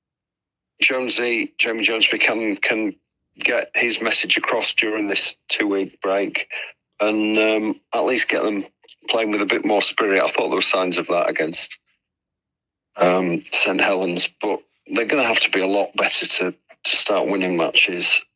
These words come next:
Um, and I think if they are gonna bring a new coach in, they need to do it pretty soon.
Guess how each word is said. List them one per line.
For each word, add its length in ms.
Um, 640
and 100
I 60
think 240
if 120
they 100
are 140
gonna 200
bring 180
a 60
new 220
coach 400
in, 80
they 80
need 200
to 120
do 120
it 200
pretty 260
soon. 380